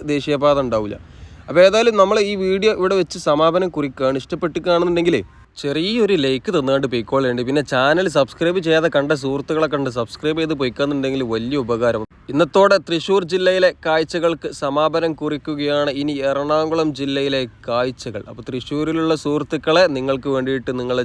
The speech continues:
ജില്ലയിലുള്ള എല്ലാ കാഴ്ചകളും ഞാൻ ഉൾപ്പെടുത്തിയിട്ടുണ്ട് എന്ന് ഞാൻ കരുതുന്നു. അപ്പോൾ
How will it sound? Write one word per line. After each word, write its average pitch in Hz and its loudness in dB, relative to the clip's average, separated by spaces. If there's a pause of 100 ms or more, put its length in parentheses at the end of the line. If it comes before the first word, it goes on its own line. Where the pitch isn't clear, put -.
ജില്ലയിലുള്ള 123 -4
എല്ലാ 120 0 (280)
കാഴ്ചകളും 117 -2
ഞാൻ 117 -4
ഉൾപ്പെടുത്തിയിട്ടുണ്ട് 113 -6
എന്ന് 113 -10
ഞാൻ 110 -10
കരുതുന്നു. 117 -2 (520)
അപ്പോൾ 123 0